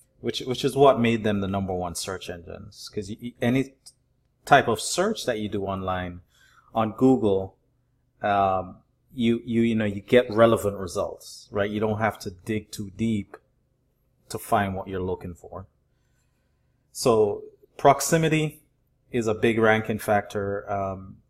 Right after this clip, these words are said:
you have several options as far as creating, if you have multiple addresses within your service area that you can use, this will help you to capture more of those leads. Um, but other than that, other than,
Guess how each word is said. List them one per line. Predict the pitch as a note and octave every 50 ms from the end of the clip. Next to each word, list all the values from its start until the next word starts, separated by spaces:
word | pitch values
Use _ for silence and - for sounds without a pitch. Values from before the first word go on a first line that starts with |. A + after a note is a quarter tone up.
| _
you | - A2+ A2+ G2+
have | A2+ A#2+ C3 B2+
several | - - C#3+ C#3 A#2+ B2 A2 G#2
options | A2 C3 D#3+ - - - G#2 F#2+ F2+ F#2+
as | F2+ - -
far | - G#2+ G2+ F#2+ F#2+
as | F#2+ F2 F2+ -
creating, | - - - A#2 A2 G#2+ G#2 G#2 G2 F#2+ F#2+ F2+ F2+ F2+ F2+ F#2+ -
if | G2+ G2+ -
you | G#2 G2 F#2
have | G2+ G2+ G2+ G2 F#2 F#2 F#2 - -
multiple | G2 F#2+ F#2+ F#2+ F#2 - G2 - - G2 F#2+ F#2
addresses | F#2 F2+ F2 - - G2 G2 G2 G2 G2+ G#2 - - A#2+ A#2 A2+ - A#2+
within | A#2 G#2 A2+ A2+ A2+
your | A2+ G#2+
service | - - A#2+ A#2 A2+ A#2 - -
area | A#2 A#2 A2+ A2+ A2
that | A2 A2 - A#2
you | A2 G#2+
can | - A2 G#2+ G#2+
use, | A2 A2+ A2+ A2+ A2+ - - _ _ _ _ _ _ _ -
this | A#2 G#2+ -
will | A2+ G#2+
help | G2 A2+ A2+ G#2+ - -
you | G#2+
to | - - -
capture | - A2+ G#2+ - - - G#2
more | F#2+ G2 G2 G2+ G#2 G#2 G#2+
of | G#2
those | A2+ A2+ A#2 A2+ -
leads. | A#2 A#2 A#2 B2+ D3 E3 - - - - - - _ _ _ _ _ _ _ _ _ _ _ _ _ _ _ _ -
Um, | - G#2 G2+ G2 G2 G2 F#2+ F#2+ F#2+ F#2+ F#2 F#2 F#2 F2+ F#2 - _ _ _ _ _ _ _ _ _ _ _ _ _ - - _ -
but | - A#2 G2+ B2+ A#2+ -
other | - C3 C3+ D3 C#3+
than | C#3 C#3 C3 B2
that, | C#3 C#3+ B2 G2+ G2+
other | A2 A2 A2 A2+ G#2+ G#2+
than, | A2 G#2+ G#2+ G#2+ G#2+